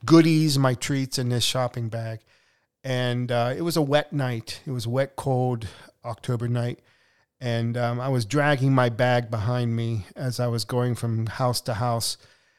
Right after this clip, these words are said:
And near the end of the trip, near the end of the evening, I looked down, and this, the bottom of my bag had came loose,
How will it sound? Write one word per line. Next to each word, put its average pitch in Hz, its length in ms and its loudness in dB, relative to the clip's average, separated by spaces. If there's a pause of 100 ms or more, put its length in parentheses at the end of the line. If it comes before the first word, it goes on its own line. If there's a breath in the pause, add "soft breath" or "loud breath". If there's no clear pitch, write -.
(240 soft breath)
And 123 600 0 (380)
near 170 280 4
the 151 180 4
end 147 180 6
of 131 140 2
the 123 280 0 (100)
trip, - 420 -4 (400 loud breath)
near 143 380 -2
the 131 180 -2
end 131 100 0
of 127 120 0
the 131 100 0
evening, 127 460 0 (420 loud breath)
I 139 80 0
looked 139 240 2
down, 139 300 4
and 127 160 2
this, 117 360 0
the 131 240 -10 (400)
bottom 147 300 6
of 135 60 4
my 131 160 6
bag 135 440 6
had 117 220 -2 (880)
came 131 260 4
loose, 127 600 2